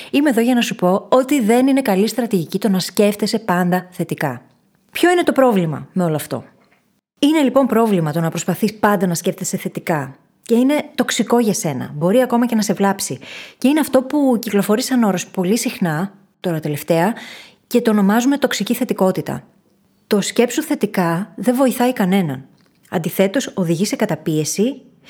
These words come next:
και δεν μας επιτρέπει να νιώσουμε τα πραγματικά μας συναισθήματα.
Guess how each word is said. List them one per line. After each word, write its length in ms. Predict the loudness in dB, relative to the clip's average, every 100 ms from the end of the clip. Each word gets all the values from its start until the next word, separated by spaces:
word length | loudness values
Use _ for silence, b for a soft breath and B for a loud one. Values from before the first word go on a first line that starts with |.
| B B B
και 100 | 0
δεν 140 | 2
μας 160 | 2 0
επιτρέπει 560 | -2 2 2 2 2
να 100 | 2
νιώσουμε 440 | 4 2 2 0 0
τα 120 | 0
πραγματικά 440 | 2 2 2 0
μας 120 | 0 0
συναισθήματα. 720 | 0 2 2 2 0 -8